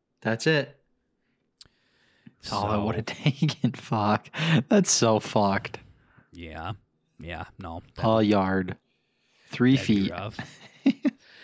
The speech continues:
Speaker 2: Yeah, we don't really have too much to talk about. Bert won his fucking game ninety to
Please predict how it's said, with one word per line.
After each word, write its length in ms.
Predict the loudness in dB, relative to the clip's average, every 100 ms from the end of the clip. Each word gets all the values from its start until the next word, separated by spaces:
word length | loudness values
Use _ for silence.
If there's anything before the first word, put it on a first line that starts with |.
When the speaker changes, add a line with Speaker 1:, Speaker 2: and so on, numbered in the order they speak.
| -10
Speaker 2:
Yeah, 420 | 2 6 8 6
we 180 | 4 2
don't 120 | 2
really 200 | 0 0
have 240 | 0 -2 -8
too 160 | -8 -8
much 260 | -6 -8 -10
to 100 | -8
talk 300 | -4 -4 -2
about. 320 | -2 -2 0
Bert 240 | -2 -2
won 180 | -2 -4
his 200 | -4 -4
fucking 380 | -4 -4 -4 -6
game 260 | -2 -2 -2
ninety 400 | -4 -6 -4
to 80 | -4